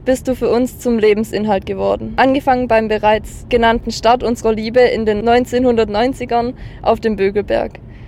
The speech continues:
Wir werden dieses Stadion, das einen riesigen Teil unserer Historie ausmacht, nie vergessen. So schön und ehrfurchtig und doch irgendwie einfach und dreckig.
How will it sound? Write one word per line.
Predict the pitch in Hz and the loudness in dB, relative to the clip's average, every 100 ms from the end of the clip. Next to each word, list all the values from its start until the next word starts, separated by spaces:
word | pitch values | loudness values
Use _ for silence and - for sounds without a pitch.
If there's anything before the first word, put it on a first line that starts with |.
| - - - | -16 -14 -6
Wir | 240 | 0
werden | 233 247 247 | 2 2 0
dieses | 262 240 - | -4 -4 0
Stadion, | 226 240 254 269 269 269 - | 4 4 4 2 2 -2 -2
das | 240 - | -2 0
einen | 220 226 | 0 0
riesigen | 247 277 285 262 254 | -2 -2 -2 -2 0
Teil | 247 220 | 2 2
unserer | 214 233 - 226 | 2 -4 -2 -2
Historie | 220 240 - 233 247 254 | -2 -4 0 2 2 2
ausmacht, | 240 202 240 247 233 - | 4 2 0 -2 -4 -2
nie | 233 233 | -2 0
vergessen. | 220 202 202 - 202 196 - - - - - | 0 0 -2 -4 -12 -12 -14 -16 -18 -18 -18
So | - 277 294 | 0 2 4
schön | 269 262 247 | 4 4 4
und | 233 | 4
ehrfurchtig | 220 226 240 226 240 - 240 - | 4 4 4 2 2 -2 -8 -6
und | - 220 220 | -4 0 2
doch | 233 - - - | 0 -2 -6 0
irgendwie | 247 254 208 220 240 | 2 0 -2 -2 0
einfach | - 214 220 214 | 2 2 2 0
und | - 208 | -2 -4
dreckig. | - - 202 - | -6 -6 -8 -12